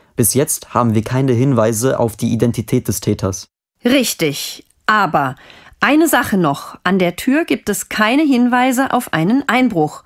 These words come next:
Speaker 2: Wahrscheinlich hat das Opfer die Tür also selbst geöffnet. Vielleicht kannte es den Täter.
Speaker 1: Stimmt. Keine Einbruchsspuren, Opfer und Täter bekannt? Fragezeichen.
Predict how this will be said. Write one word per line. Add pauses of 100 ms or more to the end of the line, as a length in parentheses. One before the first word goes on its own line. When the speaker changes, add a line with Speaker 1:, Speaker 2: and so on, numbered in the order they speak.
(420)
Speaker 2:
Wahrscheinlich
hat
das
Opfer
die
Tür
also
selbst
geöffnet. (440)
Vielleicht
kannte
es
den
Täter. (340)
Speaker 1:
Stimmt. (1200)
Keine
Einbruchsspuren, (540)
Opfer
und
Täter
bekannt? (460)
Fragezeichen.